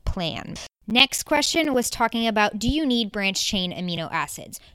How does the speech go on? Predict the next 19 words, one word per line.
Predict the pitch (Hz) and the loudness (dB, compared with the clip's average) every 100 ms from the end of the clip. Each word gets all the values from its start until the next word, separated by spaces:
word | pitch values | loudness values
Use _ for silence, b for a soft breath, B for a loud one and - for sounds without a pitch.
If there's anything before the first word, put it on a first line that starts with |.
| - | -2
No, | 220 269 190 | 4 4 2
you | 185 233 | 0 0
do | 233 | 2
not | 262 262 294 | 2 0 -2
need | 359 294 | -4 -4
branched | 226 214 208 - | -4 -4 -4 -2
chain | 240 208 | -2 -2
amino | 196 185 175 | -4 -4 -2
acids | 175 175 190 - | -4 -4 -8 -6
as | 196 | -6
long | 240 294 302 | -6 -4 -4
as | 247 | -4
you | 240 | -6
have | 202 202 | -8 -8
sufficient | 214 - 196 - 196 208 B B - | -10 -6 -6 -2 -4 -4 B B -6
dietary | 196 190 - 185 175 | -2 -2 -2 -2 -2
protein | - - 208 185 - 175 | -6 -8 -6 -4 -6 -8
intake. | - 180 175 175 - - B B - | -6 -6 -6 -8 -12 -14 B B -10
However, | 269 269 262 - 262 302 247 214 165 - | 2 2 2 0 0 0 0 -2 -2 -6